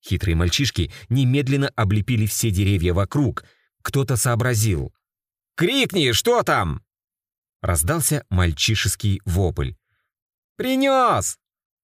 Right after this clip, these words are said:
Следом. «Поставил! Открывает!» Все затихли.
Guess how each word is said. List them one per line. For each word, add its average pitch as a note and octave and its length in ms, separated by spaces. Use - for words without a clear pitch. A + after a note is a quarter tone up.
Следом. F2 600
«Поставил! G3+ 1040
Открывает!» B3 1200
Все - 360
затихли. D#2+ 800